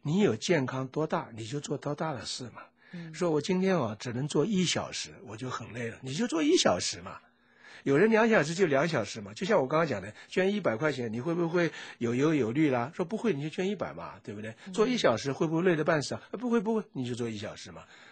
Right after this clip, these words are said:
Speaker 1: 如果会累，那就做四十分钟嘛，就这样一直减嘛。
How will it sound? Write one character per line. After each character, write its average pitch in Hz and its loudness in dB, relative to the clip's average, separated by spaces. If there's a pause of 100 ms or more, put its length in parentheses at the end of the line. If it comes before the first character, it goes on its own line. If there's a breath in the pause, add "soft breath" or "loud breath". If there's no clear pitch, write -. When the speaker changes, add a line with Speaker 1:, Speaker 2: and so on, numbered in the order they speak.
(120)
Speaker 1:
如 - 4
果 214 6
会 214 6
累， 202 6
那 131 -2
就 135 -4
做 139 -2
四 135 -2
十 127 -4
分 123 -4
钟 123 -4
嘛， 104 -6 (360 soft breath)
就 196 -2
这 208 2
样 196 4
一 208 0
直 202 -4
减 117 -4
嘛。 95 -10